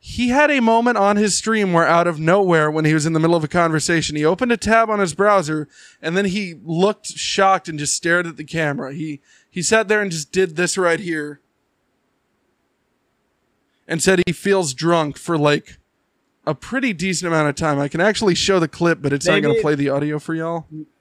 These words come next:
Speaker 2: Maybe it's, uh, it's like what happened with you, where he just looked over his chat and all of a sudden he had, like, butt tons of people either subscribing or, or, uh, not
Speaker 1: Yeah.
Speaker 2: subscribing, but, like, of just a dump of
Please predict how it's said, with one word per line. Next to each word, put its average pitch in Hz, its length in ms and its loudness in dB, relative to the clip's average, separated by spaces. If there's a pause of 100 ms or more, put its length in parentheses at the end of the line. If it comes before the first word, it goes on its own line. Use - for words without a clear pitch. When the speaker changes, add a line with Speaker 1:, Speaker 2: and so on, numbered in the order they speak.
Speaker 2:
Maybe 190 420 -2
it's, 190 260 -6
uh, 175 540 2
it's 160 200 -6
like 165 200 -4
what 165 160 -2
happened 165 460 -2
with 156 100 -6
you, 160 240 0
where 151 180 -2
he 151 100 -4
just 156 220 -6
looked 165 220 -6
over 160 240 2
his 151 160 -4
chat 156 300 -4
and 147 80 -10
all 147 160 -4
of 143 80 -16
a - 20 -12
sudden 156 240 -6
he 151 60 -6
had, 147 160 -8
like, 143 180 -8 (640)
butt 170 180 -2 (120)
tons 160 260 -8
of 151 180 -10
people 156 300 -2
either 147 180 -6
subscribing 151 720 -10
or, 143 140 -14
or, 139 340 -8 (100)
uh, 151 120 -8 (120)
not 214 220 -2
Speaker 1:
Yeah. 139 60 -12
Speaker 2:
subscribing, 190 500 -6
but, 160 60 -4
like, 151 180 -4 (1500)
of 160 160 -6
just 175 260 -4
a 156 140 -6 (120)
dump 175 420 0
of 156 160 -4